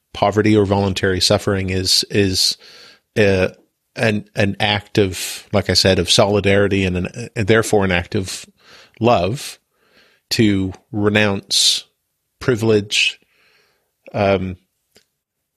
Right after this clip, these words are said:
in order to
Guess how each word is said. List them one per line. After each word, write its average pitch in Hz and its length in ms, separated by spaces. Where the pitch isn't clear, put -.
in 113 160
order 110 300
to 95 400